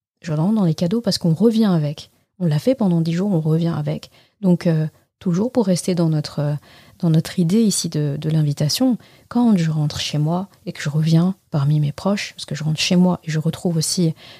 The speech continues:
euh, mes proches, eh bien là, j'ai été un invité, mais en revenant de l'invitation, j'ai encore les, encore les effets de l'invitation qui perdurent.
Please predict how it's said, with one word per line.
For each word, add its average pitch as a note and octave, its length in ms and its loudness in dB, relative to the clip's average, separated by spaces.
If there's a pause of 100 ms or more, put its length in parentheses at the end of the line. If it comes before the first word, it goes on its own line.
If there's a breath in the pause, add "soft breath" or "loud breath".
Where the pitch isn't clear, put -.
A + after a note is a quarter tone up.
(140 loud breath)
euh, D#3 200 -2
mes D#3 140 2
proches, - 440 0 (440 loud breath)
eh F3+ 80 2
bien D#3 220 0
là, A3 260 2 (880)
j'ai E3+ 200 2
été B3+ 240 2
un G3+ 120 0
invité, F3+ 540 -2 (680)
mais F3+ 100 -4
en D#3 80 0
revenant G#3+ 460 4
de E3+ 100 0
l'invitation, E3+ 720 -2 (280)
j'ai E3+ 160 0
encore G3+ 300 2
les, F#3+ 300 0
encore G#3+ 300 -2
les F#3 220 2
effets G3+ 300 0
de F3 100 0
l'invitation E3 580 0
qui - 120 -6
perdurent. D#3+ 500 -4